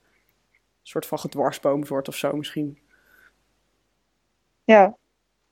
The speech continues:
Speaker 2: Ja, het is wel een onderwerp waar veel, ja, er, er zijn natuurlijk de meningen over wat we dan precies moeten doen zijn wel verdeeld. Maar eigenlijk, eh, de meeste mensen die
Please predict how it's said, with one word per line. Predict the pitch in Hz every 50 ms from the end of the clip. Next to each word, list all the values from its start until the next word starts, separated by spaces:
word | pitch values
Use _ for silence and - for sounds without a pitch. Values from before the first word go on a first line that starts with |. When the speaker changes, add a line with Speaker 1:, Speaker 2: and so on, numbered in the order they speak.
| _ _
Speaker 2:
Ja, | - 202 185
het | 180 185
is | 196
wel | 196 196 202
een | 196
onderwerp | - 214 208 202 196 202 190
waar | 185 196 190
veel, | 190 - - 190 190 190 185 - - -
ja, | 185 190 180 170 170
er, | 185 180 190 -
er | -
zijn | 175 202 196 196
natuurlijk | 185 - - - 208 190 190
de | 190
meningen | 185 180 185 196 196 190 160
over | 190 190 185
wat | 175 190 190
we | -
dan | 190 185 185
precies | - - - 202 196
moeten | - 202 - 196
doen | 180 185 180
zijn | 175 180 170
wel | 175 170
verdeeld. | - - 170 170 170 175 220 220 _ _ _ _ _ _ _ _ _ -
Maar | - 170 175 -
eigenlijk, | - 180 190 - 196 190 180 180 - _ _ _ _ _ -
eh, | - 185 185 180 180 180 175 180
de | 180 180
meeste | 180 170 185 190 - 202
mensen | 185 175 185 180 185 175
die | 180 170 170 170 170 - 175